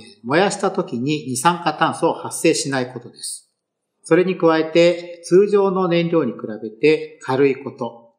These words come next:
水素は燃やした時の燃焼特性が良くて、とても扱いやすい燃料です。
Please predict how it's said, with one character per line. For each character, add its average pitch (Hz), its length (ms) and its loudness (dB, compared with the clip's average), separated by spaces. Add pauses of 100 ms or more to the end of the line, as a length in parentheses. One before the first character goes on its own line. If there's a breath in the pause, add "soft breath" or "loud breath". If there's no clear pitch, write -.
(120)
水 147 260 0
素 113 160 -10
は - 640 -2
燃 127 140 -2
や 156 80 2
し 151 80 -6
た 160 100 0
時 147 260 -4
の 147 320 -2
燃 143 120 -2
焼 170 240 -2
特 170 180 -4
性 123 160 0
が 147 360 0
良 139 140 0
く - 100 -16
て、 - 320 -12
と 123 60 -16
て 160 120 0
も 151 220 -4
扱 - 260 0
い 196 80 4
や 185 120 2
す 180 140 0
い - 320 -4 (200)
燃 117 200 -10
料 - 200 -18
で - 100 -18
す。 - 260 -18